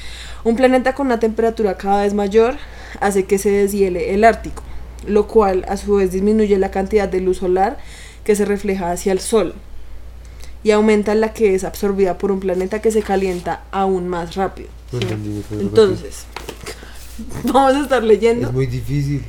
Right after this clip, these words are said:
Speaker 1: No, no es tan difícil, piénsalo. El sol
Speaker 2: Es que le dijiste muy rápido. Estoy seguro que la gente le... tampoco va a entender.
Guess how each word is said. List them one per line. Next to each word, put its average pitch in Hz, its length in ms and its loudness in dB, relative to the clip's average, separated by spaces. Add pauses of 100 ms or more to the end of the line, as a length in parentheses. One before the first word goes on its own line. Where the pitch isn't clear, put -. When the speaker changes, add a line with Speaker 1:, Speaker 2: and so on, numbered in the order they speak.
Speaker 1:
No, 214 280 6
no 185 100 -2
es 190 80 -8
tan 214 160 0
difícil, 220 380 -2
piénsalo. 196 420 -2 (1160)
El 208 140 2
sol 208 280 2
Speaker 2:
Es 254 100 -4
que 120 80 -4
le 120 80 -2
dijiste 104 280 -6
muy 113 140 -4
rápido. 104 380 -8 (200)
Estoy - 140 -10
seguro 113 300 -4
que 110 240 -4
la 107 180 -4
gente 104 300 -6
le... 104 240 -4 (240)
tampoco 101 400 -6
va 98 60 -6
a - 20 -8
entender. 92 300 -14